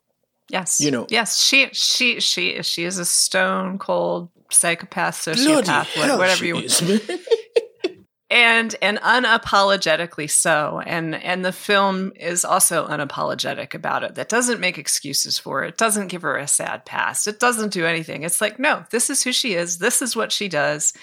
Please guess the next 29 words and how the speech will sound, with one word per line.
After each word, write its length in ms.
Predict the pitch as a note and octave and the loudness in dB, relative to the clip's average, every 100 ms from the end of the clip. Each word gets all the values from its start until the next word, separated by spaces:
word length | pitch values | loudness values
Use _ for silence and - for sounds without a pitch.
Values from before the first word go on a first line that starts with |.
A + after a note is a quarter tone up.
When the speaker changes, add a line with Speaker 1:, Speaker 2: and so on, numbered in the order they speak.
| - - | -20 -14
Speaker 1:
And 160 | F3 F3+ | -10 -2
goddamn 500 | B3 C#4 - A#3+ B3 | 0 0 0 0 0
if 80 | A#3+ | -2
she 200 | - F#3 | -2 -2
isn't 220 | D#3+ E3 | -4 -4
good 200 | G3+ B3 | 0 0
at 180 | A3 D3+ | 0 -4
it. 160 | - _ - - | -8 _ -20 -16
Speaker 2:
Yes. 480 | - - - - - _ - - - | -14 -12 -8 -8 -8 _ -20 -20 -16
So 540 | - - A3 G#3+ F#3 - | -6 4 4 6 2 2
I 140 | G#3+ | 4
am, 460 | C4+ D4 C4 A3 - _ _ _ | 6 4 4 0 -2 _ _ _
<sighs> 60 | - - - - _ _ _ _ _ _ _ _ _ _ _ _ _ _ - | -12 -12 -16 -20 _ _ _ _ _ _ _ _ _ _ _ _ _ _ 2
we 140 | D#3+ | 2
gotta, 200 | D#4 D4+ | 4 2
we 120 | G3 A3+ | 4 4
gotta 220 | D4 B3 | 4 4
go 320 | G3 F3 D#3 | 4 6 6
on 80 | D3+ | 4
and, 180 | C#3 C3 | 0 0
and 220 | C3+ B2+ | -2 -2
describe 560 | C3+ C3+ - C#3+ D3 C#3 | -2 -2 2 4 4 2
this 180 | B2+ | -6
movie 320 | C3 C3 A#2+ B2 | -2 -2 0 -2
a 60 | |
little, 240 | A2+ A2 A2 | -2 -2 -2
a 60 | B2 | -2
little 240 | B2 A#2+ | 0 0
more, 300 | A2+ F#2 D#2+ | -2 -6 -12